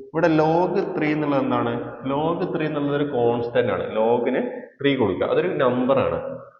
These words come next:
ആ നമ്പറിന്റെ ഡെറിവേറ്റീവ് എന്തായി പോവും? സീറോ ആയി പോവും. ഓക്കെ, കോൺസ്റ്റന്റ് ഡെറിവേറ്റീവ് സീറോ ആയി പോവും. മൈനസ്, നമുക്ക് log x-ന്റെ ഡെറിവേറ്റീവ് one by x ആണ്. ഓക്കെ, അപ്പൊ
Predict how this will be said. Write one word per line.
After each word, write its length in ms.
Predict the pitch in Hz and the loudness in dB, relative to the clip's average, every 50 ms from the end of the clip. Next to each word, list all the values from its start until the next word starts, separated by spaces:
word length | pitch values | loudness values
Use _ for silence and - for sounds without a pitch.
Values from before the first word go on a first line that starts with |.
| _ - 151 | _ -4 -2
ആ 60 | 160 165 156 | -2 0 0
നമ്പറിന്റെ 520 | 151 151 160 170 170 180 180 190 190 190 160 143 | 0 -2 -2 -2 -2 -2 -2 0 0 0 2 2
ഡെറിവേറ്റീവ് 420 | 135 135 135 139 135 135 143 139 143 | 2 2 0 0 -2 -2 -2 -2 -2
എന്തായി 180 | 127 123 117 117 - | -2 -2 -2 -2 -2
പോവും? 180 | 113 113 117 113 117 - - - - - | -4 -4 -4 -6 -6 -10 -12 -14 -10 -8
സീറോ 180 | 117 117 120 117 | -6 -4 -2 -2
ആയി 80 | 101 92 - 82 | -2 -2 -4 -6
പോവും. 120 | - - - - - - _ _ _ _ _ _ _ _ - - | -8 -10 -12 -16 -20 -20 _ _ _ _ _ _ _ _ -14 -10
ഓക്കെ, 140 | - 98 98 - - 123 | -8 -8 -8 -6 -2 0
കോൺസ്റ്റന്റ് 440 | 127 127 135 139 - - 151 147 143 143 | 0 0 0 0 -2 -2 0 0 2 2
ഡെറിവേറ്റീവ് 500 | 131 127 131 131 123 139 143 156 - 131 | 2 2 0 0 -2 -2 -2 -2 -2 -2
സീറോ 140 | 123 113 113 98 | -2 0 0 0
ആയി 100 | 87 - | 0 -2
പോവും. 160 | - 82 - - - - - - - - - - _ - | -4 -6 -8 -10 -12 -14 -14 -16 -18 -20 -20 -20 _ -8
മൈനസ്, 320 | 110 104 107 135 180 170 - - - - - - | -6 -4 -2 -4 -4 -6 -8 -12 -14 -12 -10 -8
നമുക്ക് 180 | 143 143 156 151 151 160 | -6 -2 -2 0 2 2
log 220 | 165 175 180 190 202 190 | 2 2 2 2 0 -2
x-ന്റെ 260 | - - 170 156 147 135 131 | -4 -4 -4 -2 -2 0 0
ഡെറിവേറ്റീവ് 500 | 131 135 135 135 131 135 135 139 156 165 151 127 113 | 0 0 0 -2 -2 0 0 0 0 0 2 2 2
one 140 | 107 104 104 101 110 | 2 0 0 -2 0
by 80 | 110 110 107 110 | 0 0 -2 -4
x 40 | 110 - 101 87 | -4 -6 -6 -6
ആണ്. 100 | 80 80 80 - - - - - - - - - - - - - - - - - - - - - - | -8 -8 -10 -12 -14 -14 -16 -18 -16 -14 -14 -14 -14 -16 -20 -18 -16 -16 -16 -18 -20 -20 -20 -20 -14
ഓക്കെ, 160 | - - 87 - - - - _ - - - _ _ - | -12 -12 -12 -12 -14 -20 -20 _ -20 -20 -20 _ _ -8
അപ്പൊ 120 | 147 156 | -6 -4